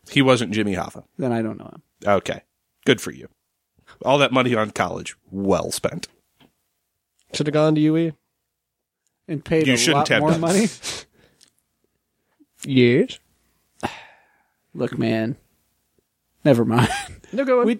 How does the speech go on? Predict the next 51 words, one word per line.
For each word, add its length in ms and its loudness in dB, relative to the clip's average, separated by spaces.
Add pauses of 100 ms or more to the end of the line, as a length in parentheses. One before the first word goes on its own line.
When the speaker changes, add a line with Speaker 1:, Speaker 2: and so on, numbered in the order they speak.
Speaker 2:
no, 200 -2
do 80 -4
we 100 4
do 160 2
a 60 0
good 160 2
job 260 4
of 220 -14
picking 240 0
on 160 4
you 160 2
and 100 0
your 80 -2
education 640 0
and 160 -2
ambition 460 -2
in 80 -2
life 280 -2 (240)
normally? 360 0
Speaker 3:
I 60 2
have, 140 -2
I 120 0
don't 160 4
have 100 0
ambition 360 -4
in 40 -12
Speaker 1:
He 120 2
Speaker 3:
life. 100 6
Speaker 1:
has 180 2
those. 320 -2 (220)
Speaker 3:
Yeah. 340 2 (380)
We're 100 0
not, 180 0 (140)
we 180 -6
can't. 200 -10 (920)
Speaker 2:
No. 60 -20 (1120)
Let's 160 4
see 140 6
how 160 6
many 180 4
of 140 4
the 80 6
descripting 580 0
words 260 4
Adam 280 2
can 180 -6
recant 460 -2
while 160 -2
he 80 0
tells 320 -2
us 240 -4